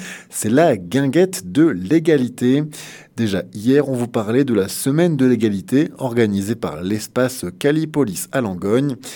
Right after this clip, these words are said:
Et donc, euh, toujours dans le cadre du huit mars, la journée mondiale des luttes pour le droit des femmes.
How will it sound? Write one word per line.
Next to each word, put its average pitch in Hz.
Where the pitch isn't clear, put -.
Et 80
donc, 107
euh, 95
toujours 117
dans 104
le 98
cadre 101
du 104
huit 107
mars, 147
la 104
journée 127
mondiale 139
des 139
luttes 135
pour 127
le 98
droit 92
des 95
femmes. 120